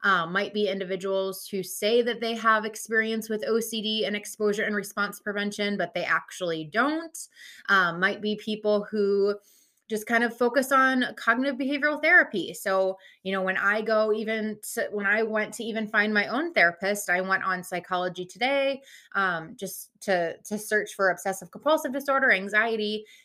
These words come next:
and you get a ton of people who show up there and say that they are cognitive behavioral therapists. There's a lot that can fall under that umbrella. So just because someone says that they have experience with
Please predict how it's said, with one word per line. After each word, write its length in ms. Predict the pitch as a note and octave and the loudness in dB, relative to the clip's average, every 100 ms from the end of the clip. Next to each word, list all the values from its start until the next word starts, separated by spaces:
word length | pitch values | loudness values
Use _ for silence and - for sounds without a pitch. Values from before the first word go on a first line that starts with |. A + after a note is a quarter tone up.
| - | -8
and 140 | G3+ | -2
you 80 | C4+ | 0
get 180 | D#4+ F#4 | 2 0
a 100 | F#4 | -2
ton 400 | - C4+ D#4 C#4+ | -4 0 2 2
of 160 | A3+ A#3 | -2 -2
people 440 | F4 F4+ C4 C4 | -2 0 0 0
who 160 | A#3 A#3+ | -2 -4
show 260 | - C4 | -2 -2
up 200 | D4+ D#4 | -2 0
there 300 | G3+ F#3 F#3 | 2 4 2
and 200 | F3 G3 | 2 -4
say 300 | - A3+ A3 | -4 -2 0
that 180 | G3 F3+ | -2 -2
they 160 | G3 F#3 | -2 0
are 240 | E3+ D#3+ - | 0 -2 -2
cognitive 380 | G3 G3+ A3 G3+ | -2 -2 -2 -2
behavioral 500 | G3+ G#3+ A3 A3 A3 | 0 0 0 -4 -2
therapists. 800 | A#3+ C#4 C4 G3+ G3+ - - - - - - - _ _ F#3 | 2 2 2 0 -2 -6 -14 -16 -18 -20 -20 -20 _ _ 0
There's 220 | A3+ D#4+ | 4 4
a 40 | |
lot 400 | G4+ C#4+ G3+ G3 G3+ | 4 4 6 6 2
that 120 | G3 | -4
can 140 | G#3+ | -4
fall 260 | G#3 G3 F#3 | 0 2 2
under 160 | F3+ F3+ | 0 2
that 160 | E3+ | 2
umbrella. 560 | D#3+ D#3+ D#3+ - - - _ _ _ - | 0 -4 -6 -6 -10 -12 _ _ _ -10
So 300 | - G#3 G3 | 0 2 2
just 200 | G#3 G#3+ | 0 -4
because 320 | D#4+ D#4+ D#4 | 0 0 2
someone 300 | C4 B3+ A3+ | 2 2 0
says 260 | A3 G3+ F#3+ | 0 0 -2
that 160 | F3+ | -2
they 120 | F#3 | -2
have 340 | F3+ - F3+ F#3+ | 0 2 2 2
experience 880 | F#3 - - - G3 G3 F#3+ F#3+ - | -4 -8 -12 -4 -2 0 -2 -6 -6
with 220 | F3+ | -6